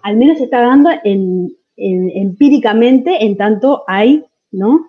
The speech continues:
Si es que todos los días tenemos alguna noticia, o mu-, todos los días o mu-,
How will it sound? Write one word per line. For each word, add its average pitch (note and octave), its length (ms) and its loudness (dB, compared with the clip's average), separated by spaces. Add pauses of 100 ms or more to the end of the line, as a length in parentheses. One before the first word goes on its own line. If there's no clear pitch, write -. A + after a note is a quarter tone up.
(160)
Si F#3+ 80 -6
es F3+ 60 -8
que F3 220 -8
todos A3+ 240 2
los G3+ 100 -4
días A#3+ 300 0 (100)
tenemos G3 340 -6
alguna G3 320 -6
noticia, G#3+ 380 -6
o E3+ 80 -6
mu-, F3+ 200 -8 (960)
todos F3 140 -2
los F3+ 120 -4
días G3 280 -6
o F3 80 -2
mu-, F3+ 220 -6